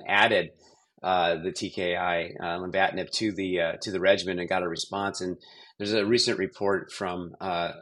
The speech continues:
um, uh, the Cleveland Clinic about in,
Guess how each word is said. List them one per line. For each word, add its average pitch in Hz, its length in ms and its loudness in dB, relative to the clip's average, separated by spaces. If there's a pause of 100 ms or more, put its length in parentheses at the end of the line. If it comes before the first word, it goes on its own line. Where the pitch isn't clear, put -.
(140)
um, 80 340 -12 (180)
uh, 80 300 -8
the 85 320 -4 (100)
Cleveland 90 280 -4
Clinic 104 320 -4
about 90 360 2 (520)
in, 101 120 -2